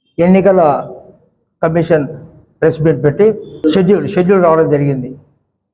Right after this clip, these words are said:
మరి ఈ షెడ్యూల్లో దాదాపుగా జగన్మోహన్ రెడ్డి గారు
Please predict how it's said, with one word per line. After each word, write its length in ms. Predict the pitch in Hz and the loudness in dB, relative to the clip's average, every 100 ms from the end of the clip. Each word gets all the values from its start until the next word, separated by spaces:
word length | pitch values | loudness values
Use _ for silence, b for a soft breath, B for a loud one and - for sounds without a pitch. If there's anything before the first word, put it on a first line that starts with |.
| _ _ - | _ _ -4
మరి 260 | 185 196 190 | 0 4 2
ఈ 40 | |
షెడ్యూల్లో 800 | 190 190 208 233 226 180 156 - - - - _ _ _ _ _ _ _ _ _ - | 2 2 2 4 2 2 0 -6 -16 -20 -20 _ _ _ _ _ _ _ _ _ -4
దాదాపుగా 640 | 156 185 214 220 214 208 214 220 214 - - _ _ _ _ | 0 2 2 2 2 2 2 0 -6 -14 -20 _ _ _ _
జగన్మోహన్ 480 | 147 175 208 202 208 | -2 0 2 2 2
రెడ్డి 180 | 196 185 | 2 2
గారు 560 | 180 180 160 139 - | 2 2 2 0 -4